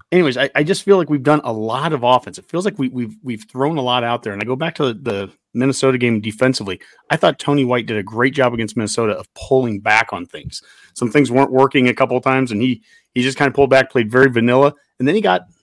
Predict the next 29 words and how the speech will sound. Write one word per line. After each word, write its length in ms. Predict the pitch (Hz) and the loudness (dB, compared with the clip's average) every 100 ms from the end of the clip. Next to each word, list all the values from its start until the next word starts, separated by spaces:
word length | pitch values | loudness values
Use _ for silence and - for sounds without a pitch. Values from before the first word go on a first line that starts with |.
| _ | _
by 120 | - 135 | 0 2
the 60 | |
time 200 | 135 156 | 2 0
we 60 | 156 | 2
got 160 | 151 | 0
to 60 | 139 | 0
Colorado, 520 | 147 127 139 143 104 - | 2 4 4 2 -2 -8
he 140 | - | -8
was 100 | 170 | -6
throwing 320 | - 151 143 135 | -4 0 2 2
more 160 | 135 | 0
stuff 260 | - 131 120 | 0 -2 0
out 220 | 135 156 | -2 -2
there. 200 | - - _ _ - _ | -10 -16 _ _ -20 _
You 120 | - 120 | -2 0
know, 100 | 110 | 0
the 80 | |
team 220 | 113 143 135 | -2 0 0
was 100 | 120 | 0
kinda 180 | 139 120 | -2 -2
growing 360 | 110 131 131 | 2 2 2
around 260 | 107 98 87 | 0 -6 -10
it. 100 | 82 | -8
Offensively 640 | 117 117 175 190 185 151 127 | -6 -4 -2 -2 -2 -2 0
right 180 | 123 | -2
now, 300 | 120 117 117 - _ _ - - | -2 -4 -4 -8 _ _ -20 -2
we 100 | 139 | -2
throw 200 | 147 156 | 4 4
more, 300 | 147 139 143 | 6 4 2